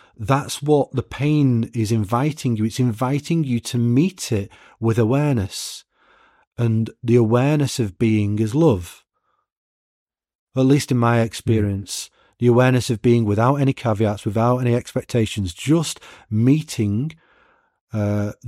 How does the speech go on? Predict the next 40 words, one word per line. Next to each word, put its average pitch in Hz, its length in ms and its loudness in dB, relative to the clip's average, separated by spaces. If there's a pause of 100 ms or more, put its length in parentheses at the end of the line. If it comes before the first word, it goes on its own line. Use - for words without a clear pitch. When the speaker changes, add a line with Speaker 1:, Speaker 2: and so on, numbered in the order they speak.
(120)
Speaker 1:
whatever 120 560 2
the 113 300 -2
being 131 440 4
is 120 160 4
at 107 80 -2
the 104 80 -4
moment, 110 460 -2
be 101 140 -4
it - 120 -20
pain 127 600 -2
or 120 160 -4
be 117 140 2
it 101 100 -6
joy, 98 400 -2 (340)
meeting 139 400 2
that 139 240 -2
fully 101 540 -2 (440)
is 107 220 -4
love. 127 460 0 (480)
So - 140 -6
it's 117 100 -4
kind 160 160 0
of 156 80 -2
like 139 180 -2
a, 107 80 -2 (180)
a, 104 120 -2 (120)
it, 113 220 -2
it's 120 260 -4
felt 139 300 -2
like 127 220 -2
a - 40 -8
process - 480 -4
of 98 160 -8
learning 110 840 2 (640)
to 123 140 -4
love, 117 360 2
not 139 300 -2
just - 400 -6
with 117 140 -2
the 110 100 -2